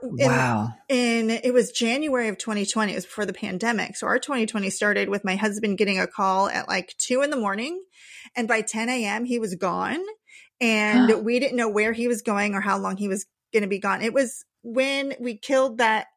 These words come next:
Speaker 1: Iran-, I'm sorry, when the Iranian general was, was assassinated.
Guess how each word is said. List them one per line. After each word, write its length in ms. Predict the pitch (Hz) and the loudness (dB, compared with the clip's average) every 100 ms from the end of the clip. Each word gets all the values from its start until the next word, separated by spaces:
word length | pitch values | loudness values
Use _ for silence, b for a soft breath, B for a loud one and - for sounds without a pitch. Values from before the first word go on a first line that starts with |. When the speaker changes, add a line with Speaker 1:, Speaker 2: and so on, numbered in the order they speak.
| - | -4
Speaker 1:
Iran-, 340 | 226 220 226 | 0 0 0
I'm 160 | 220 196 | -2 -2
sorry, 380 | - 185 180 - b b b | -2 -2 -4 -8 b b b
when 180 | 226 247 | 2 2
the 160 | 247 240 | 4 2
Iranian 500 | 233 240 247 226 202 | 2 0 0 0 0
general 480 | 214 196 196 185 | 0 0 2 2
was, 320 | 185 185 180 - _ _ - | 2 0 -2 -12 _ _ -6
was 160 | 208 | -4
assassinated. 840 | 196 196 147 - - 123 - - | -4 -2 -2 -4 -10 -12 -14 -16